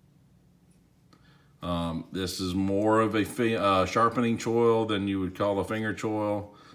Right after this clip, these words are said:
That's definitely not a finger choil unless you got a tiny little finger. Um, definitely wouldn't suggest that. I like the sharpening choils like that. Makes it easy to sharpen. Won't get you little,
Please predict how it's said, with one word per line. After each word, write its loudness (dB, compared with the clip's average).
That's -10
definitely -4
not 0
a -2
finger -4
choil -2
unless -6
you -4
got -6
a -12
tiny -6
little -6
finger. -6
Um, -4
definitely -2
wouldn't -4
suggest -8
that. -8
I -10
like -4
the -8
sharpening -2
choils -6
like -6
that. -4
Makes -10
it -6
easy -4
to -6
sharpen. -4
Won't -12
get -10
you -6
little, -6